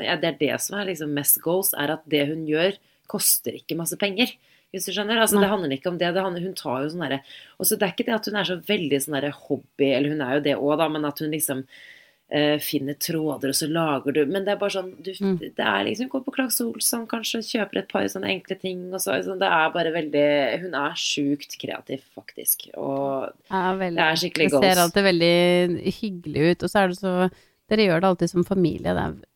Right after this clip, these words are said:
Speaker 2: det er
Speaker 1: Ja,
Speaker 2: veldig
Speaker 1: det er veldig,
Speaker 2: inspirerende,
Speaker 1: veldig
Speaker 2: synes jeg.
Speaker 1: hyggelig, men det er
Speaker 2: Det er
Speaker 1: hyggelig
Speaker 2: veldig
Speaker 1: at du
Speaker 2: hyggelig.
Speaker 1: sier, og jeg tar det litt for gitt av og til, men jeg, jeg må, jeg s-, jeg vet ikke hva jeg hadde gjort uten mamma, og alle de aktivitetene som hun gjør for Magnus. Altså,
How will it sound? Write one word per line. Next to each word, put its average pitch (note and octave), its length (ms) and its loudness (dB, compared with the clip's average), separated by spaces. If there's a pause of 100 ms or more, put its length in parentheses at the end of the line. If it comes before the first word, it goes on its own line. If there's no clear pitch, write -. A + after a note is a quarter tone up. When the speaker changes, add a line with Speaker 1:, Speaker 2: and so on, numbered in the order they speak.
Speaker 2:
det - 80 0
er - 80 4
Speaker 1:
Ja, F3 80 8 (100)
Speaker 2:
veldig D#3 60 2
Speaker 1:
det D#3+ 80 8
er D3+ 80 6
veldig, C#3 40 -4
Speaker 2:
inspirerende, D3 300 2
Speaker 1:
veldig C#3+ 100 4
Speaker 2:
synes C3 200 -2
jeg. B2+ 80 -4
Speaker 1:
hyggelig, A#2+ 120 -6
men E3+ 100 -6
det F3+ 60 2
er F#3+ 40 4
Speaker 2:
Det G3+ 80 6
er G3+ 40 6
Speaker 1:
hyggelig F#3 80 0
Speaker 2:
veldig D#3+ 120 6
Speaker 1:
at D#3 60 0
du F3 60 -4
Speaker 2:
hyggelig. E3+ 360 2
Speaker 1:
sier, F3 200 0
og F#3 60 -2
jeg E3+ 340 0
tar D3 200 -2
det C#3+ 140 -8
litt D3 160 -6
for E3+ 100 -4
gitt C3+ 160 -2
av B2 80 -4
og A#2+ 80 -6
til, D3 140 -2
men D#3+ 120 -6
jeg, D#3+ 220 -4
jeg D#3 100 0
må, E3 100 -4 (100)
jeg D#3+ 180 0
s-, - 160 2
jeg F3 280 2
vet D#3 160 2
ikke - 80 -16
hva D#3 80 0
jeg D3+ 60 0
hadde D3+ 140 4
gjort D3 160 -4
uten D#3 200 -6
mamma, C#3 280 -6 (120)
og D3 120 0
alle D#3 120 0
de D3+ 120 2
aktivitetene C#3+ 720 -4
som C#3 120 -6
hun C3 100 -6
gjør A#2 220 -2
for C3+ 80 -8
Magnus. B2+ 380 -4
Altså, D3+ 160 -8